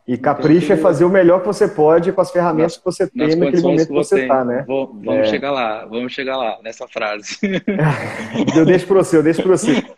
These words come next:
Speaker 1: Uma coisa que é interessante é que Feira de Santana parece que é uma terra de oportunidade, né? É o terceiro
Speaker 2: Sim.
Speaker 1: técnico com um laboratório bem interessante que já passou por Feira de Santana em algum momento por causa de uma oportunidade, né?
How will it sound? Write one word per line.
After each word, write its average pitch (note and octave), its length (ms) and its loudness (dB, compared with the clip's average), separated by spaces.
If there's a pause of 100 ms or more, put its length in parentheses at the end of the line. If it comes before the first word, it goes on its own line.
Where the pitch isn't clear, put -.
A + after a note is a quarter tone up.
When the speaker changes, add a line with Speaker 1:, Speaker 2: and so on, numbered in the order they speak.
Speaker 1:
Uma G3+ 120 0
coisa B3+ 180 2
que C#4+ 80 2
é - 20 4
interessante A3+ 800 2
é C#3+ 140 2
que G3+ 800 4
Feira E3+ 200 2
de F#3+ 60 -6
Santana F3+ 360 0
parece G3+ 320 0
que - 60 0
é A#3+ 40 0
uma A#3+ 100 2
terra G#3 260 2
de G3+ 80 0
oportunidade, A#3 800 2
né? D3+ 240 0
É D#3 40 2
o D3 60 -2
terceiro F3+ 480 -2
Speaker 2:
Sim. B3 120 -2
Speaker 1:
técnico A3 640 2 (400)
com E3 120 2
um F3 40 4
laboratório E3+ 580 2
bem E3 220 0
interessante F#3+ 840 0
que A3 160 -4
já E3+ 180 0
passou G#3+ 440 0
por G#3 180 -8
Feira F3 280 0
de E3+ 80 -10
Santana D#3+ 460 -2
em F3+ 60 0
algum F3 240 2
momento F3+ 460 2
por - 100 -16
causa F#3+ 200 2
de F#3 60 -4
uma G3+ 120 0
oportunidade, F#3 800 0
né? C#3 240 -2